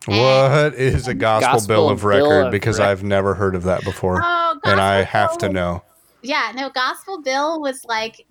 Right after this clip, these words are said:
Speaker 1: this <coughs> television show put on by a church in Oklahoma, I think in Broken Arrow, Oklahoma,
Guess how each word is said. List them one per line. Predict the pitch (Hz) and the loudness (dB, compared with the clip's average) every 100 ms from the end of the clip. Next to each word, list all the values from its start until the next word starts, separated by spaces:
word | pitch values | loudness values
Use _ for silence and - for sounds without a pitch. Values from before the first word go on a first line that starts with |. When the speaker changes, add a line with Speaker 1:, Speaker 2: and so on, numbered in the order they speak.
| 233 | -8
Speaker 1:
this | 233 - - _ - | -8 -8 -20 _ -6
<coughs> | - - 196 - | -4 -4 -10 -12
television | - 269 285 311 294 320 | -10 -8 -8 -10 -6 -6
show | 311 320 277 285 | -4 -4 -4 -6
put | 294 | -6
on | 269 247 269 | -4 -4 -4
by | 269 | -6
a | 247 | -6
church | - - 220 233 - - - - | -8 -8 -8 -8 -10 -12 -12 -12
in | 240 | -10
Oklahoma, | 220 233 226 233 208 208 226 226 | -10 -8 -10 -8 -10 -8 -10 -12
I | |
think | 220 226 | -16 -14
in | 220 | -12
Broken | 202 208 214 208 | -8 -8 -8 -12
Arrow, | 190 196 190 175 | -8 -6 -4 -6
Oklahoma, | - 175 175 165 165 | -10 -14 -14 -14 -16